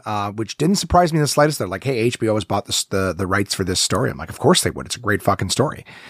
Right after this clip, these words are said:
Um, they should make a show out of it. There's lots of people who will never pick up a controller and get an opportunity to see this story and enjoy it as much as I did. Um, and of course, there's two games out now, uh, and apparently the second season has been greenlit. Um,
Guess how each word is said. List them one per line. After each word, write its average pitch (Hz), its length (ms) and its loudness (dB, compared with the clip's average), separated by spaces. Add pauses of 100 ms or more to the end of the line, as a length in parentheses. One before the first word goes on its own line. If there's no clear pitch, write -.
(160)
Um, 69 720 0 (200)
they 92 220 0
should 165 260 4
make 87 200 -4
a - 20 -2
show 73 260 0
out 64 120 -8
of - 80 -12
it. - 160 -14
There's 90 160 -6
lots 85 180 -2
of - 80 -6
people 101 240 -2
who 95 100 -4
will 101 60 0
never 101 220 -2
pick 113 160 2
up 104 80 -4
a 113 40 -4
controller 127 380 2
and 120 80 -2
get 104 100 -4
an 101 80 -4
opportunity 117 520 0
to 113 240 -2
see 120 280 0
this 120 200 0
story 147 480 2
and 123 120 2
enjoy 127 400 2
it 156 60 0
as 120 160 -2
much 151 240 2
as 143 100 2
I 175 160 2
did. - 280 -10 (500)
Um, 80 580 -2 (120)
and 110 80 -4
of 110 40 -8
course, 139 200 2
there's - 80 -2
two 247 180 4
games 127 300 2
out 107 100 0
now, 98 460 -4
uh, 98 280 0
and 101 160 -2
apparently 117 560 -2
the 107 140 -6
second 101 360 -2
season 95 260 -4
has 85 100 -8
been 87 140 -8
greenlit. 95 440 -4
Um, 82 520 -8